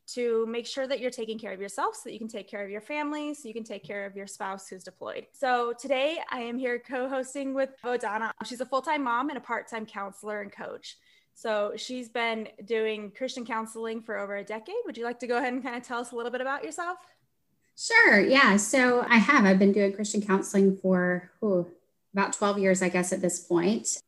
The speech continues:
Speaker 2: Coaching is something I've been doing more recently.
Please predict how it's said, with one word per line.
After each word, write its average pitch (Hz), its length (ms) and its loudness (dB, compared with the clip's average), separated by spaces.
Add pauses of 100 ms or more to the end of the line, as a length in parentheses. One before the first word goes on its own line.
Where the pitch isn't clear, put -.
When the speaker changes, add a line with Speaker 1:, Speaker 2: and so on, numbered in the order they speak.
Speaker 2:
Coaching 233 340 6
is 208 100 4
something 196 280 6
I've 185 80 6
been 190 140 10
doing 190 200 10
more 175 140 8
recently. 202 840 4